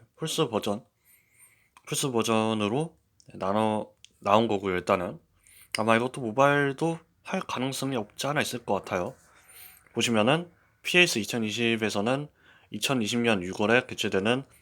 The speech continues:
유럽 최강의 국가대표팀을 결정하는 대회 유로 이천이십 독점 공식 콘텐츠를 사월 삼십 일부터 무료로 배포합니다.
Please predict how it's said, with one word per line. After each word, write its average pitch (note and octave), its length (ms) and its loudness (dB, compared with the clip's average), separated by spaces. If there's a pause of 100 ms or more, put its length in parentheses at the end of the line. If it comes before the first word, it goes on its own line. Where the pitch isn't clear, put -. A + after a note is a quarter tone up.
(220)
유럽 G#2+ 260 2
최강의 C#3+ 380 0
국가대표팀을 A#2 720 -2
결정하는 G#2 460 0
대회 F#2 420 0 (640)
유로 A#2+ 420 2
이천이십 A2 640 -2 (420)
독점 C3 440 0
공식 G#2+ 400 -2
콘텐츠를 C#3 580 0
사월 - 260 2
삼십 D3+ 300 0
일부터 A2 460 2
무료로 G#2 460 4
배포합니다. F#2+ 680 4